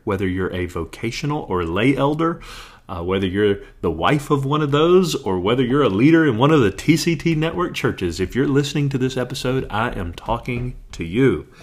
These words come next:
And concerning tracks, these are in keeping with our covenant together. These are thematic groups, small groups usually,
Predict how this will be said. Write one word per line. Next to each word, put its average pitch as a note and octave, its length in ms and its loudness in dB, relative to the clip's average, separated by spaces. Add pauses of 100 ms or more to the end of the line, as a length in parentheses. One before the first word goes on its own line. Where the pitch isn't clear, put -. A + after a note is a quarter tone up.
(440)
And G2 220 -2
concerning A#2+ 420 -2
tracks, - 680 -8 (200)
these D#3+ 440 2
are F2 440 -8 (840)
in C3 240 0
keeping D#3 420 0
with C#3+ 160 -4
our C#3+ 160 -4
covenant C#3+ 640 -4
together. A2 640 -4 (920)
These B2+ 300 2
are G2+ 160 -2
thematic F#2 960 -6 (200)
groups, A2+ 640 -4 (560)
small G3+ 340 -2
groups G#2+ 380 -2
usually, G2 580 -4